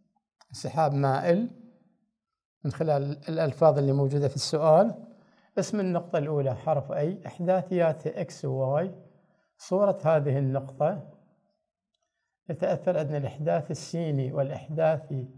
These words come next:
الصادي بهذا الشكل.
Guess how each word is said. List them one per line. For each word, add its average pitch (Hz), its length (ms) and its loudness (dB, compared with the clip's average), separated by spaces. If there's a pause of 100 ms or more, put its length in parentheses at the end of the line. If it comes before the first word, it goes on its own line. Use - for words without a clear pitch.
(480)
الصادي 147 1000 2 (300)
بهذا 123 280 -4
الشكل. 170 540 -6